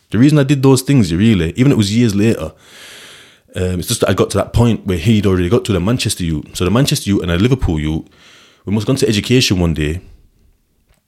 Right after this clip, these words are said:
And, um, I must have gone to someone's class. Before it's all starting, we're all settled down, I've, like, nipped into someone's class to say hello 'cause they're on another wing. And as I walked out, they're looking at a poster for a, a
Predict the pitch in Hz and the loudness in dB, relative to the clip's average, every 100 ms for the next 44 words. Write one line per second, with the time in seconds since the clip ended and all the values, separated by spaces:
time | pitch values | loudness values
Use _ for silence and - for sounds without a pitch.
0 | _ _ _ - - - 90 87 80 78 | _ _ _ -20 -12 -4 0 0 -2 -4
1 | 73 69 - _ _ _ - 107 107 113 | -6 -12 -18 _ _ _ -4 -2 0 -2
2 | 113 - 110 92 - 104 - - - _ | -2 0 0 0 -4 -6 -4 -6 -8 _
3 | _ _ - 101 135 - 117 - 120 104 | _ _ -8 0 0 2 0 0 -2 0
4 | 98 95 - 92 82 101 85 98 - - | 0 0 0 -2 0 -2 -2 -4 -14 -8
5 | 104 104 98 110 - 104 104 90 110 101 | -6 -4 -2 -4 -6 -6 -4 -4 -4 -6
6 | - 92 92 92 - 90 90 87 85 95 | -6 -2 -2 -2 -4 -4 -2 -2 -2 -2
7 | 87 - - - - - - - - - | -2 -6 -20 -20 -20 -20 -20 -20 -20 -6
8 | 101 98 104 - - 110 87 - 98 101 | -2 0 0 -2 -2 -2 -2 -2 -2 -2
9 | - 98 90 92 95 87 - 135 135 - | -4 -6 -6 -6 -6 -6 0 0 0 -4
10 | 78 - 92 90 87 85 85 - - - | -8 -8 -4 -2 -2 -4 -6 -10 -14 -18
11 | - | -16